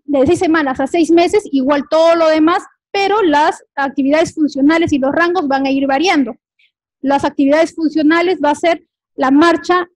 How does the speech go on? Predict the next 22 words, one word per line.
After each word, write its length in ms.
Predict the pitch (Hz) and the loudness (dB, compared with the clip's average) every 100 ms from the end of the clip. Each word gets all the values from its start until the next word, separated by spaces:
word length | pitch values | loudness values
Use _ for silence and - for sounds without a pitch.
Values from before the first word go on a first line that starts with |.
| _ _ | _ _
tanto 500 | 320 311 302 349 349 | 0 0 2 0 -2
con 440 | 320 262 269 262 - | -2 0 2 0 0
prótesis 480 | 302 302 294 294 - | -2 -2 -2 -4 -4
cementada 480 | 269 247 254 381 359 | -8 -4 0 2 2
como 240 | 330 269 | 0 0
no 140 | 294 311 | 0 0
cementada, 640 | 359 320 311 349 339 370 - | 0 0 0 0 -2 -2 -6
y 80 | 294 | -6
comenzar 500 | 277 262 277 294 320 _ - | -2 -2 0 -2 -2 _ -4
la 160 | 294 | 0
reeducación 800 | 285 320 349 349 339 320 - 311 | 0 2 0 0 -2 -6 -2 0
de 80 | 294 | 2
la 120 | 277 | 2
marcha. 360 | 277 247 247 - | 2 0 -4 -6
A 80 | 285 | 0
diferencia 500 | 294 277 285 311 311 | 0 0 0 0 2
del 100 | 294 | 2
anterior, 360 | 285 285 311 302 | 0 0 -4 -2
que 60 | |
era 120 | 311 311 | -2 0
cuatro 280 | 311 302 | 0 2
meses, 360 | 311 339 381 | 2 2 0